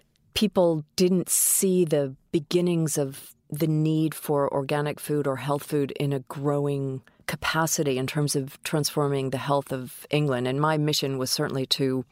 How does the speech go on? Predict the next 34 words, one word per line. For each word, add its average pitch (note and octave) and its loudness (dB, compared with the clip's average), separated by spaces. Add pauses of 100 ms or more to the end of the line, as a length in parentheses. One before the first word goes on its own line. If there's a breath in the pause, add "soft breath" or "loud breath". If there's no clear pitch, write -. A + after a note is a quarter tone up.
promote D3+ 2
health D3 0
in C#3 -6
the C3+ -4
community. C#3 -2 (380 loud breath)
And D#3 2
I C#3 2
said - -2
other C#3 0
things C3 -4
like, B2 -4
you C#3 -2
know, B2+ -2
"I'll B2+ -4
change, C3 -4 (100)
I C#3 -2
wanna C3 -2
change A#2+ -4
food B2+ -2
retailing C#3 -2
in C3 -4
the C3+ -2
U C3+ -2
K." C3 0
And, B2 -4 (480 loud breath)
and G3+ 6
I G#3+ 6
just, A3 -2 (200 loud breath)
I A#3 6
realized A#3+ 4
that F#3 2
if E3+ -4
I A3+ 0
got G#3+ -2